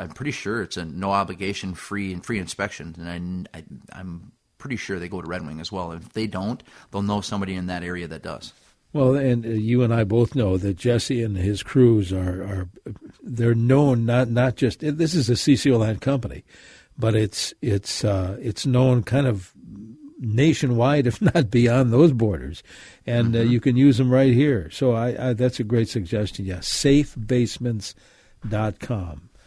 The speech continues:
Speaker 2: Uh, go to the, the source, the pros. They'll, they'll, uh, give you, you know, uh, the real story without any <laughs> exaggeration. Safebasements dot com. All right,
Speaker 1: Speaking
Speaker 2: I know we
Speaker 1: of,
Speaker 2: have to
Speaker 1: uh,
Speaker 2: take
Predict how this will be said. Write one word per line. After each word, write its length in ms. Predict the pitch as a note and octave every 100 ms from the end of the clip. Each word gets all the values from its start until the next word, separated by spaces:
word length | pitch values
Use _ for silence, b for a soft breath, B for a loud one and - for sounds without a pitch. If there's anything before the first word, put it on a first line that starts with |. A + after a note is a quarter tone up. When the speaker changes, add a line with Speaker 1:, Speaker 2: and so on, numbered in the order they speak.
| b b b
Speaker 2:
Uh, 160 | A#2 A2+
go 200 | G#2+ D3
to 100 | C#3
the, 120 | A#2+ A2+
the 240 | A2+ A#2
source, 420 | - - G#2+ C#2+
the 100 | -
pros. 480 | G#2+ - A#2+ F#2+ - -
They'll, 240 | A2 G#2 -
they'll, 400 | A2+ A2+ A#2+ A2+
uh, 220 | A2+ G#2+ G#2+ - _
give 180 | A#2+ A#2+
you, 220 | G#2 G#2 F#2+ b b b b b -
you 80 |
know, 360 | B2 G2+ G2+ G2 - _ _ _ - E4+ -
uh, 80 | -
the 260 | A3 B2+
real 260 | C3+ C3+ B2
story 480 | - C#3 F#2 - - _
without 360 | - F#2 F2+ F2+ -
any 220 | F#2 F2+
<laughs> 20 |
exaggeration. 920 | F2+ F#2+ F3 A2 F#2+ F2+ F#2 - - _ _ _
Safebasements 720 | - D3 B2+ C3+ A#2+ - G#2+ E2
dot 220 | G#2 G2
com. 240 | - G2 - B B
All 80 | D#3+
right, 120 | C#3+
Speaker 1:
Speaking 320 | - C#3 C#3+
Speaker 2:
I 40 | D3+
know 60 |
we 80 | D3+
Speaker 1:
of, 80 | C#3
Speaker 2:
have 80 | G#2+
to 60 |
Speaker 1:
uh, 40 |
Speaker 2:
take 100 | D3